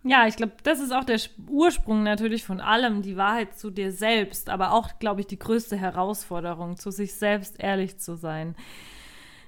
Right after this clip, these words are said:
Ja, also ich würde dir empfehlen, äh, mach dir ein Handy-Banner, wo es draufsteht, mach dir ein Post-it an den Kühlschrank oder sonst wo, wo draufsteht, „Ist das wirklich wahr?“ Und hinterfrag dich das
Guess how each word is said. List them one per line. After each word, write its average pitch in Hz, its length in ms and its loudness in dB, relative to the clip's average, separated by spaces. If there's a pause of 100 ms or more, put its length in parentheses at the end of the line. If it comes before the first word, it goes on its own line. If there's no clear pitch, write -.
(140)
Ja, 233 320 10
also 247 200 6 (140)
ich 320 300 -2
würde 269 200 2
dir 240 60 6
empfehlen, 285 580 2
äh, 226 180 2
mach 233 240 2
dir 226 280 2
ein 214 240 2
Handy-Banner, 254 1000 4
wo 247 60 -4
es 277 120 -6
draufsteht, 247 840 4
mach 233 220 2
dir 220 140 -2
ein 233 100 2
Post-it 233 500 -2
an 208 120 0
den 226 140 2
Kühlschrank 262 840 4
oder 220 380 -2
sonst 220 340 -2
wo, 226 140 -2
wo 214 100 0
draufsteht, 208 680 0
„Ist 247 380 -4
das 208 300 -4
wirklich 196 560 -4
wahr?“ 180 300 -2
Und 196 260 -4
hinterfrag 214 760 2
dich 220 180 -6
das 196 340 -4